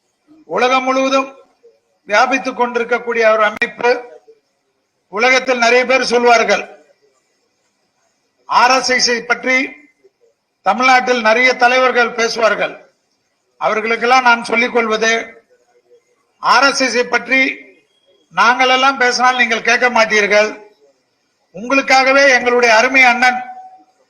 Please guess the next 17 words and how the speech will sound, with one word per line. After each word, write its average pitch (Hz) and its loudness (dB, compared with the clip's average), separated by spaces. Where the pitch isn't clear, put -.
திருமாவளவன் 247 2
அவர்களை 240 2
நாங்கள் 226 0
பேச 277 2
சொல்லியிருக்கிறோம். 208 0
அவர் 233 2
சொன்னதையாவது 269 2
கேட்டு 254 0
திருந்திக் 269 -2
கொள்ளுங்கள். 208 -4
ஏன்னா, 254 2
எங்களுக்கு 262 0
ரெப்ரசன்டேட்டிவா 269 2
திருமாவளவன் 277 4
அண்ணனே 269 0
பேசியிருக்கிறார். 220 0
நாங்க 233 2